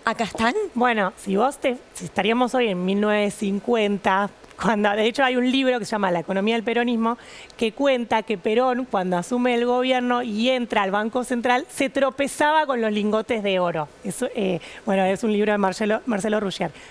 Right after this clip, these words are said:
Speaker 2: Pero eso en mil novecientos cincuenta, que vos tenías las reservas en oro en el Banco Central. Hoy en día no es que vos entrás y ves, "Ah, acá están los dólares, acá están los pesos". Primero que es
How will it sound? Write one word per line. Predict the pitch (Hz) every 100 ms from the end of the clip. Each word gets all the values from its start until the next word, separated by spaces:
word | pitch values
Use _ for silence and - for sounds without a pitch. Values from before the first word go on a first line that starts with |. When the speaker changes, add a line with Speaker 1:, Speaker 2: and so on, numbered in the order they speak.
| -
Speaker 2:
Pero | 208
eso | 240
en | 330
mil | 277 277
novecientos | 269 247 -
cincuenta, | 220 196 277 247 190 170
que |
vos | 180 202
tenías | 226 208 226
las | 226 202
reservas | 208 208 226 233 269 - - -
en | - 190 208
oro | 220 220 233 277
en | - 175
el | 180
Banco | 185 180
Central. | 180 180 156 - - -
Hoy | - 233 262
en | 247
día | 262 277 254 233
no | 220
es | 294
que | 226
vos | 202 196
entrás | 214 190 214 226
y | 214
ves, | 190 180 - -
"Ah, | 220
acá | 226 240
están | 226 240
los | 214
dólares, | 214 233 233 208
acá | 196 185
están | 196 214
los | 202
pesos". | 202 247 247 226 - - -
Primero | 208 269 311
que | 233 208
es | -